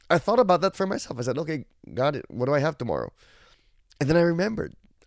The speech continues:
"I've got a huge meeting tomorrow. Uh, there's not much time. It's only thirty minutes long, but it's a pretty significant meeting." And so I prayed. I said, "God, I've only got thirty minutes to make this presentation. The decisions that we make here could be huge.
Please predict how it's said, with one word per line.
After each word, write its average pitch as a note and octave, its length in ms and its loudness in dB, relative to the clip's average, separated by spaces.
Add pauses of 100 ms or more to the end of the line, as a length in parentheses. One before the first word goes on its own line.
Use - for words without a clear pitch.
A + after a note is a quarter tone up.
"I've A#2+ 80 -2
got B2+ 100 2
a A2+ 40 0
huge E3 440 -2
meeting D#3 220 0
tomorrow. B2+ 480 0 (380)
Uh, A2+ 440 2
there's A2 200 -6
not C#3 260 4
much G3 240 0
time. B2+ 240 2
It's A2+ 100 -6
only A#2 140 -2
thirty D#3 300 -2
minutes E3 300 -2
long, B2 280 2
but G#2+ 100 -4
it's G3 120 -8
a G#2 100 -8 (220)
pretty D#3 220 2
significant C3+ 680 -2
meeting." G#3+ 360 -6 (680)
And D3 160 0
so G3 100 0
I G3+ 120 8
prayed. C#4 340 2
I A2 60 2
said, A2+ 260 -4
"God, D#3 260 4
I've A2+ 140 -2
only A#2+ 140 2
got A2 160 0
thirty E3+ 340 0
minutes G#3 260 0
to F3 80 -6
make F3 140 -6
this E3+ 140 -2
presentation. E3 720 -4 (400)
The B2 160 4
decisions F3 640 0
that G3+ 100 0
we A#3 120 -2
make G#3+ 300 0
here F3+ 240 0
could C#3+ 220 -4
be B2 80 -4
huge. A3 480 -4